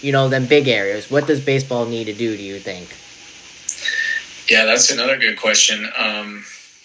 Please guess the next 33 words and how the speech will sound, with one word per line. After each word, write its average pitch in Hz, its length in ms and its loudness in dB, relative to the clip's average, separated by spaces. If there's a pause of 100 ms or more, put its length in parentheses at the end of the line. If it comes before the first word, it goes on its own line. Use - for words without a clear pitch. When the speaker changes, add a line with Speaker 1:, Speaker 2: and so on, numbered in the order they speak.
(260)
Speaker 2:
I - 60 -6
guess 151 240 2
one 127 180 0
idea 110 400 2
would 104 160 -6
be 104 180 0
just 101 300 2
to, 104 300 -2 (760)
uh, - 340 -2 (600)
broadcast 104 1080 0 (300)
different - 460 -4
teams 104 920 0
periodically 110 720 -4 (400)
so - 180 2
fans 120 440 2
can 113 160 -2
get 110 200 2
to 107 120 0
know 98 180 -4
'em, 98 120 -8
like 98 240 -6
you 107 100 -2
said. 95 420 0 (560)
Uh, 98 220 -2
I 98 40 -2
think 123 200 -2
another 120 280 2
thing 117 300 0
would 110 120 -8
be 110 180 2
just 110 260 4
to 104 400 -2 (360)
highlight 113 760 -2